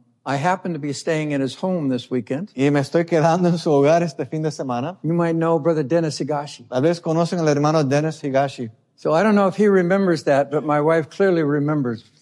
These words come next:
Speaker 1: Brother Dennis knocking on a door to teach us how to pray read.
Speaker 2: No sé si él lo recuerda, pero mi esposa lo recuerda claramente cuando el hermano Dennis llamó a la puerta para enseñarnos a orar leer.
Speaker 1: So even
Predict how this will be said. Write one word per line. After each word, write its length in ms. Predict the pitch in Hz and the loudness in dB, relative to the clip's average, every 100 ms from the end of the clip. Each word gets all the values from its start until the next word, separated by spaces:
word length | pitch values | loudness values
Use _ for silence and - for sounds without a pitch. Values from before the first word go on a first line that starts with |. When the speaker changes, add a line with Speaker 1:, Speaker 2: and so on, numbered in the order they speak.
| _ _ _ | _ _ _
Speaker 1:
Brother 260 | 160 165 160 | 0 2 2
Dennis 480 | 160 151 127 - 143 | 2 2 0 -2 0
knocking 400 | 147 147 156 143 | 0 0 0 0
on 80 | 131 | 0
a 60 | |
door 240 | 123 127 123 | 0 0 -2
to 80 | 117 | -6
teach 320 | - 156 135 | -4 -4 -2
us 160 | 127 | -4
how 140 | - 127 | -4 -6
to 80 | 113 | -6
pray 320 | - 143 131 | -4 -2 0
read. 400 | 117 113 92 82 _ | -2 -4 -8 -12 _
Speaker 2:
No 180 | 127 160 | 0 0
sé 180 | 160 208 | 2 0
si 140 | - | 2
él 100 | 202 | 4
lo 100 | 196 | 4
recuerda, 800 | 175 156 - 156 190 208 208 208 | 2 0 2 2 4 2 2 0
pero 200 | 202 147 | 0 0
mi 100 | 139 | 0
esposa 400 | 131 - 170 170 | -2 -2 -2 0
lo 140 | 185 165 | -2 0
recuerda 500 | 165 160 165 170 156 | -2 0 0 0 -2
claramente 800 | - 165 185 180 190 208 214 196 | 0 2 2 0 0 0 -2 -2
cuando 220 | 156 135 | -2 -2
el 40 | 127 | 0
hermano 260 | 139 165 | 0 0
Dennis 360 | 147 156 175 - | 0 0 -2 -6
llamó 300 | 127 127 143 | -4 -2 0
a 20 | |
la 200 | 165 151 | 0 0
puerta 400 | - 175 185 185 | 0 -2 0 -4
para 180 | 165 143 | -4 -6
enseñarnos 720 | 131 135 123 131 151 156 156 | -6 -8 -2 0 0 -2 -6
a 60 | 147 | -4
orar 220 | 127 131 | 0 0
leer. 360 | 127 120 117 113 | 2 0 -2 -4
Speaker 1:
So 420 | - 208 208 196 175 | -4 0 2 2 2
even 560 | 226 220 226 202 165 | 0 2 2 0 -4